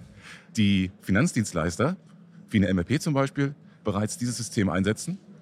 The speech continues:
um extrem hohe Kundenbindung zu erzeugen und darüber hinaus Cross- und Upselling und Weiterempfehlungen auf ihre Finanzprodukte generieren. Warum machen sie das? Ja? Ganz einfach, weil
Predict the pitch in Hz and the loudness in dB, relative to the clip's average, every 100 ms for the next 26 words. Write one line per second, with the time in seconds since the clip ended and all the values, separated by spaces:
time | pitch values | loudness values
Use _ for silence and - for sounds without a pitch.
0 | - 123 120 - - 185 180 185 202 208 | 0 0 0 -4 0 2 4 2 2 0
1 | 104 95 90 - - - 95 - 90 95 | 2 2 0 -4 -14 -2 -2 0 -2 0
2 | 165 - - - - 123 170 131 107 95 | -2 -6 -20 -18 0 0 2 2 2 2
3 | 95 123 - 123 113 107 - 123 123 131 | 2 0 -2 -2 0 -2 0 0 0 -2
4 | - - - 95 98 104 113 101 117 120 | -8 -20 -8 -2 2 2 2 2 0 0
5 | 107 113 113 139 180 113 104 98 95 95 | 0 -2 -2 -2 -2 -4 -4 -2 0 2
6 | 92 120 175 - - - 110 101 139 175 | 2 0 -2 -10 -20 -6 0 2 2 2
7 | 190 196 202 - - - 117 190 - - | -2 -2 -4 -8 -14 -4 -2 -2 -8 -20
8 | - - 120 113 147 143 117 - 104 104 | -20 -6 -2 0 0 -2 -6 -2 0 2
9 | 113 | -2